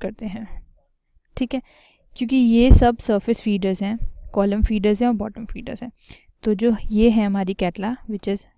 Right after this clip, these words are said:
surface feeders, ये है हमारी कॉलम फीडर और उसके बाद जो मृगला है हमारी बॉटम फीडर है।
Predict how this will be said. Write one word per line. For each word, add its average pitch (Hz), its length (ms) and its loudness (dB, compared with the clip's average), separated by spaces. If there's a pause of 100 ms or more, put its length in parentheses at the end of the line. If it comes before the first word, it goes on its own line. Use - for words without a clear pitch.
(120)
surface 190 520 -8
feeders, 185 480 -10 (1600)
ये 196 340 0
है 208 220 0
हमारी 185 460 -2
कॉलम 175 440 -4
फीडर 214 440 -8 (4000)
और 208 80 0
उसके 202 200 -6
बाद 208 120 0
जो 214 100 -2
मृगला 202 480 0
है 226 120 4
हमारी 202 340 -2
बॉटम 185 400 -4
फीडर 196 360 -10
है। - 260 -14